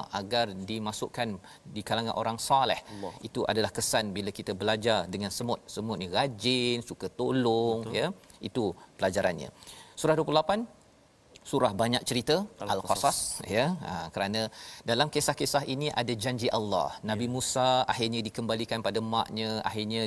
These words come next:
Speaker 1: diberikan kemenangan ataupun bantuan. Semua ini dalam surah Al-Qasas. Dan surah dua puluh sembilan, dalam kita menghadapi cabaran hidup ini, ujian ini memang akan kena pada semua orang. Allah janji, Allah beritahu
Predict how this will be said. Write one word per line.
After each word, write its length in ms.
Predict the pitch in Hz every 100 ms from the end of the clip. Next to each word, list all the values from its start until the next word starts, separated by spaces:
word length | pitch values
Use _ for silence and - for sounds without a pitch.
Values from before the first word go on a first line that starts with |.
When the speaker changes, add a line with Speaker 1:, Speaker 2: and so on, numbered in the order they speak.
| 107
Speaker 1:
diberikan 540 | 101 107 117 - 110
kemenangan 880 | 107 101 104 104 107 107 107 107 101 -
ataupun 340 | 98 104 - 110 104
bantuan. 560 | 107 110 110 107 107 - - - -
Semua 180 | 131 139 127
ini 140 | 131 113 104
dalam 160 | 107 110
surah 220 | - 113 107
Al-Qasas. 480 | 101 - - 147 185 - - - - 107
Dan 120 | 98 -
surah 180 | 120 110
dua 80 | 107
puluh 160 | 113
sembilan, 300 | - 117 127 175 196 - - 104
dalam 160 | 101 104
kita 140 | - 117 110
menghadapi 420 | 107 107 - 113 110
cabaran 300 | 101 107 107 107
hidup 180 | 98 110 110
ini, 280 | 113 135 151 -
ujian 340 | 101 104 127 123 120
ini 180 | 127 131 104 113
memang 360 | 123 131 131 -
akan 180 | - 117 -
kena 200 | 120 139 156
pada 140 | 113 110
semua 180 | - 127 113
orang. 160 | 127 180 190 - - -
Allah 160 | 101 98
janji, 360 | 107 107 104 131 127
Allah 180 | 101 104 101
beritahu 420 | 107 104 101 127